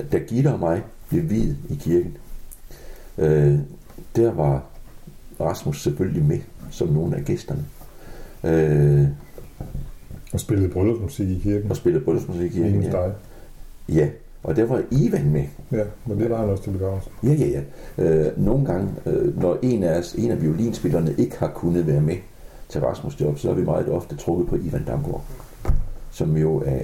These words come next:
Speaker 1: en rar fyr, som spiller godt, og som er god til at glide ind i tingene. Øh, og deroppe på skorstenen, det hænger bryllupsmusikken. Hamborgen, som Gitte og mig, vi dansede rundt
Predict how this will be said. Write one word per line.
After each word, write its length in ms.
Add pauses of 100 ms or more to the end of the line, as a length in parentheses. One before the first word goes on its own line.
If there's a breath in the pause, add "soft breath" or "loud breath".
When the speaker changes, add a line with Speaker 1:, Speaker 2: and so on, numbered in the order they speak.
Speaker 1:
en 200
rar 320
fyr, 160
som 160
spiller 280
godt, 240 (120)
og 80
som 280 (140)
er 100
god 220
til 100
at 60
glide 280
ind 100
i 60
tingene. 280 (1160 loud breath)
Øh, 60 (840)
og 380 (720)
deroppe 340
på 80
skorstenen, 600 (800)
det 160
hænger 300
bryllupsmusikken. 880 (3750)
Hamborgen, 480
som 140
Gitte 220
og 60 (180)
mig, 60
vi 100
dansede 260
rundt 320